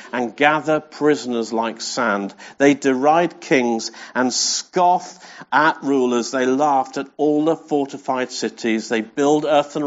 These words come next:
ramps and capture them. Then they sweep past the wind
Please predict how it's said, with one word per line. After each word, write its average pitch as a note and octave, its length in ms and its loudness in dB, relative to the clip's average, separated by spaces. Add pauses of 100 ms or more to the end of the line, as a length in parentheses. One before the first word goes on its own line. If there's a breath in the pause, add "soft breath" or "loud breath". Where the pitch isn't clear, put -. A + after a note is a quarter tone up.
ramps A#2 460 2
and E3 280 2
capture C#3 440 -2
them. A2+ 240 -4 (240 loud breath)
Then E3 180 2
they F3 140 2
sweep G3+ 500 -2
past F#3+ 380 0
the F#3 60 0
wind F3+ 360 2